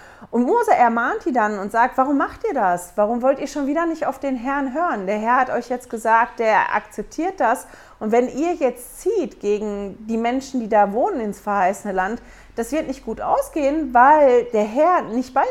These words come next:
uns, äh, bei euch ist. Der ist nicht mehr da, das kommt nicht gut.“ Und die haben es halt trotzdem gemacht. Davon lesen wir auch in, in Numeri vierzehn. Die machen es halt trotzdem und werden geschlagen und werden so ein bisschen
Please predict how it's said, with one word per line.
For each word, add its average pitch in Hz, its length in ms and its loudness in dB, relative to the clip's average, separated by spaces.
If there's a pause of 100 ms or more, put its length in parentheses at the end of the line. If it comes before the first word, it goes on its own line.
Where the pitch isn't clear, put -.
uns, 233 200 -6
äh, 185 340 -2
bei 233 340 4
euch 202 140 -4
ist. - 240 -10
Der 180 140 -4
ist 277 260 -6
nicht 339 400 -2 (640)
mehr 285 300 4
da, 285 260 6
das 247 320 0
kommt 302 380 2
nicht 233 380 -2
gut.“ 180 380 -2 (720)
Und 262 160 2
die 285 60 6
haben 302 120 4
es 311 120 -2
halt 277 160 0
trotzdem 220 400 -4
gemacht. 165 340 -4
Davon 202 240 -6
lesen 226 260 -2
wir 202 220 4
auch 269 180 4
in, 202 220 -6
in 196 180 -4
Numeri 208 360 0
vierzehn. 190 500 -6
Die 196 80 -4
machen 240 240 -4
es - 80 -8
halt 247 220 -2
trotzdem 277 440 -4
und 190 140 -8
werden 220 300 0
geschlagen 220 480 0
und 220 100 -8
werden 220 220 -4
so 208 60 -2
ein 208 60 -4
bisschen 233 400 -4